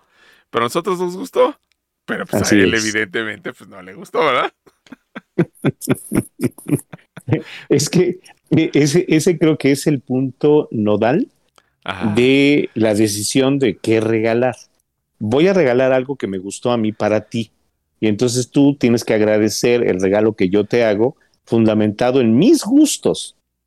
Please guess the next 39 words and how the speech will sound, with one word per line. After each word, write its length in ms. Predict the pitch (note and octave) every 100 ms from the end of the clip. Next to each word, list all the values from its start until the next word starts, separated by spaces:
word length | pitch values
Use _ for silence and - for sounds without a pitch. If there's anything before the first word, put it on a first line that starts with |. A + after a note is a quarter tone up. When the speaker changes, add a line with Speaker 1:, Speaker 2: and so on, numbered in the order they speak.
| _ _
Speaker 2:
no 280 | A#2 C#3+ E3+
en 200 | D#3+ C3 _
tus 340 | - G#3+ A3+ F3+
gustos. 720 | D#3+ C#4+ D#4+ - F#2 - - _ _ _
Y 80 | B2+
bueno, 240 | B2 D3 C#3
pues, 400 | A2 - - - _ _ -
pues 140 | G#2
sí, 300 | - D#3+ G3+
muchas 340 | E3+ D#3+ E3
gracias, 380 | C#3 C#3 C#3+ D#3+
pero, 220 | - A2
pues, 160 | G#2+ -
va 120 | C3 C3+
a 120 | -
quedar 300 | A2 A2 A#2
en 120 | A2
el 120 | F2+
closet, 480 | - A2 A2+ - C4+ - -
guardadita, 800 | G2 F#2+ F#2+ G2 A2+ B2 - F#3+ - _ _ _
en 140 | A2 G#2
su 200 | A#2 G#2
bolsa, 680 | A2+ B2+ C3+ - - D3+ - _
<laughs> 60 |
a 140 | - B2
lo 100 | A2+
mejor 160 | A2+
hasta 200 | C#3 C3+
con 180 | A2 G#2
el 140 | G#2
moño, 440 | A2+ B2 C3 C3+ G#3+ - - _
y 120 | C#3+
no 200 | C3 B2
me 100 | C3+
la 120 | A#2 A2
voy 180 | A2
a 60 | A2+
poner, 440 | G#2 F#2 F2+ F2
¿no? 160 | F#2 -